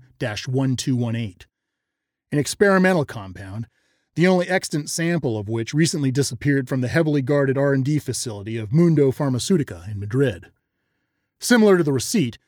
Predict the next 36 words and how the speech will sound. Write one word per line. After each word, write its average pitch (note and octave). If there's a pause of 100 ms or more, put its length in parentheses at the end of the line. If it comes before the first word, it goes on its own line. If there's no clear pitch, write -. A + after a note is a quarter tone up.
(320)
the D#3+
hope G#3+
and F#3
intention D3
is A#2
for C#3
it B2+
to -
take C#3
some E3+
time D3
for B2+
this A#2
breadcrumb A#2+
to G2
be G#2
discovered. A#2 (960)
As B2
call D#3
center C#3+
maven C#3
and A2+
weekend C#3+
boating D3+
enthusiast G2
Tammy C#3
LaFont E3+
might F#2
say, F#2+ (680)
"Revenge A#2
is A2
a A2+
fish -
best B2+
served G#2+
old." A2+